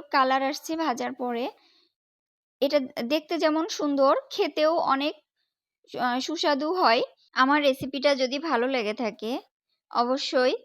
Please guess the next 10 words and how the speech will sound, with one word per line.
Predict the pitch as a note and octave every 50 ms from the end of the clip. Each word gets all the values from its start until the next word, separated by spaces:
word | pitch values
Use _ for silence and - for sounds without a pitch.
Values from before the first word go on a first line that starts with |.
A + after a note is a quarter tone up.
| _ _ _ _ _ _ _ _ _ _ _ _ _ _ -
আমার | B3+ A#3+ A3+ A3 A#3 C4
চ্যানেলটাকে | - C#4+ C4+ C4 C4 C4+ C4+ C4+ C#4 C4 C4 - B3 C4 F#4 A#4+ - _ _ _ _ _ -
সাবস্ক্রাইব | - A#3 A#3 A#3 - - C4+ C4 C4 C4+ C4+ -
করবেন, | C4+ B3+ A#3+ A#3+ A3+ A3+ B3+ D4+ - _ _ _ _ _ _ _ _
একটা | - B3 C#4 C#4
লাইক | C#4+ C#4+ B3+ A#3 B3 C4 B3+ A#3+ A3+
দিবেন। | B3+ A#3 G3+ G3 A3 B3+ G#4+ - _ _ _ _ _ _ _ _ _ _ _ _ _ _ _ _ _ _ _ _ - -
আমি | B3+ B3+ B3+ C4+ C#4
যেন | B3+ C4 A#3 A3 A3+ B3 C#4+ - _ -
এইভাবে | C4+ D4 D4+ D#4+ D#4+ D4 D#4 C4+ A3+ A3+ A3+